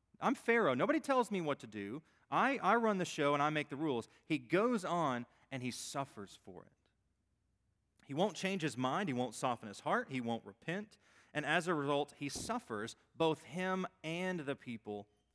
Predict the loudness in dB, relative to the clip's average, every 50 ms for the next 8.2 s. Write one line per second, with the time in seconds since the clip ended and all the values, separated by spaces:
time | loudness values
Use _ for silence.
0 | _ _ -14 -8 -4 -4 -4 -4 -6 -10 -14 _ _ _ _ _ _ _ _ _
1 | _ _ _ _ _ _ _ _ _ _ _ _ _ _ _ _ _ _ 2 6
2 | 6 8 8 8 4 2 2 2 0 2 2 2 2 0 -4 -2 0 2 2 2
3 | 2 2 0 0 0 0 2 2 2 2 0 -2 -4 -2 -2 -2 -4 -2 -2 -2
4 | -2 0 -2 -2 -4 -4 -8 -12 -14 -16 -18 -20 -20 -8 -4 0 0 0 0 -2
5 | -4 -4 -4 -6 -6 -8 -12 -16 -18 -18 _ _ _ _ _ _ _ _ _ _
6 | -12 -12 -6 -2 0 0 0 0 -2 -2 -2 -2 -2 0 0 0 0 -2 -4 -6
7 | -8 -8 -8 -8 -8 -6 -4 -4 -4 -4 -4 -6 -8 -10 -10 -10 -10 -10 -10 -6
8 | -2 -2 -2 -2